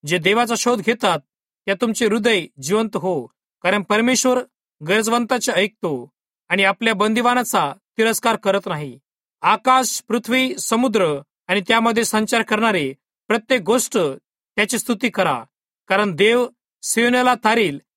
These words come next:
आणि यहूदाची नगरे पुन्हा बांधील. लोक तेथे राहतील आणि ते त्यांच्या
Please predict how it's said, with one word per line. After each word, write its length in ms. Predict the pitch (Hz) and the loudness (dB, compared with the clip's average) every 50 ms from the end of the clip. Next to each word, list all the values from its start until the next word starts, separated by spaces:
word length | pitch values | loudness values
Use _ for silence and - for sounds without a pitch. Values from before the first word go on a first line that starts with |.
| _ _ | _ _
आणि 220 | - 180 202 202 202 | -6 -4 -2 0 2
यहूदाची 440 | 208 214 240 214 240 233 - - 214 | 2 2 2 0 0 0 0 -2 -2
नगरे 400 | 208 226 208 214 190 170 151 151 - _ - | 0 0 0 0 0 0 -2 -6 -10 _ -4
पुन्हा 240 | 208 208 214 208 202 | -2 0 0 0 2
बांधील. 440 | 180 175 175 170 175 160 135 120 - _ _ _ _ _ _ - | 0 0 -2 -2 -4 -6 -8 -10 -16 _ _ _ _ _ _ -6
लोक 320 | 139 190 220 240 - - | -2 0 0 0 0 0
तेथे 240 | 247 233 - 240 220 | -2 -2 0 0 2
राहतील 540 | 196 196 - 220 - - 208 180 151 147 139 _ _ _ _ _ - | 2 2 2 0 0 -2 -2 -2 -4 -6 -12 _ _ _ _ _ -6
आणि 120 | 180 196 180 | -6 -4 -2
ते 100 | - 247 | -2 -2
त्यांच्या 560 | 233 196 247 240 240 - - 247 226 170 151 | -2 0 -2 -2 -2 0 2 2 2 0 -2